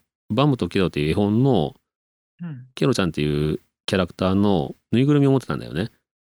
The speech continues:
Speaker 2: うん。
Speaker 1: 大きさがまあ二十センチぐらいかな。
Speaker 2: うんうん。
Speaker 1: で、それすごい大事にしたんだけど、
Speaker 2: うん。
Speaker 1: 小学一年生ぐらいの頃かな。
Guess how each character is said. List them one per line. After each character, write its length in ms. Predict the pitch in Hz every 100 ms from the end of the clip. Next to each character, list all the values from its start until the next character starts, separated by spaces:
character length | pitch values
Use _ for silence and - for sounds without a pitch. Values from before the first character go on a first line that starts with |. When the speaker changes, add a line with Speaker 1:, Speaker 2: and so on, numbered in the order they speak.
| -
Speaker 2:
う 40 |
ん。 220 | 220 151 - _ _ _ _ _ _ _
Speaker 1:
大 160 | 127 135
き 20 |
さ 100 | -
が 80 | 139
ま 100 | 131
あ 20 |
二 160 | 95 101
十 140 | 113
セ 120 | 117 127
ン 60 |
チ 80 | -
ぐ 80 | 78
ら 60 |
い 40 | -
か 100 | 62
な。 200 | 87 160 _ _ _ _ _ -
Speaker 2:
う 40 |
ん 40 | 151
う 20 |
ん。 360 | 139 127 120 123 _ _ _ _ _ -
Speaker 1:
で、 80 |
そ 120 | 131 151
れ 60 |
す 100 | 131
ご 60 | 123
い 40 |
大 120 | 98 104
事 60 |
に 80 | 107
し 40 |
た 100 | -
ん 60 | 76
だ 80 | 71
け 60 | 80
ど、 320 | 80 64 - _ _ -
Speaker 2:
う 40 |
ん。 200 | 156 127 - _ _
Speaker 1:
小 180 | - 127
学 180 | 123 127
一 120 | 113
年 100 | 123
生 100 | 117
ぐ 60 | 120
ら 60 |
い 20 | 78
の 60 |
頃 140 | 110 -
か 80 |
な。 200 | 85 104